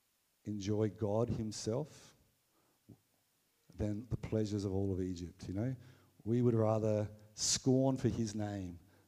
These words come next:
than enjoy the pleasures of sin for a time. There will be times that it is hard.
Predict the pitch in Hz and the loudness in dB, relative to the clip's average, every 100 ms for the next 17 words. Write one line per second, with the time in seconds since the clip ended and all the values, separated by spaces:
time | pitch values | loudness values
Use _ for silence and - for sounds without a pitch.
0 | - 101 104 101 98 95 - 98 95 95 | -8 -4 -2 0 0 0 0 -2 0 -4
1 | 95 - 107 101 95 92 95 95 98 - | -4 -6 -4 -4 -4 -6 -4 -2 -4 -8
2 | - - - - - 87 87 80 - _ | -18 -18 -12 -8 -6 -6 -6 -12 -20 _
3 | _ _ _ _ _ _ _ _ _ _ | _ _ _ _ _ _ _ _ _ _
4 | _ 107 107 123 127 131 - 120 113 104 | _ -4 0 2 2 0 0 0 0 -2
5 | 101 104 104 95 - - 110 95 85 | -2 -2 -4 -4 -8 -8 -8 -8 -10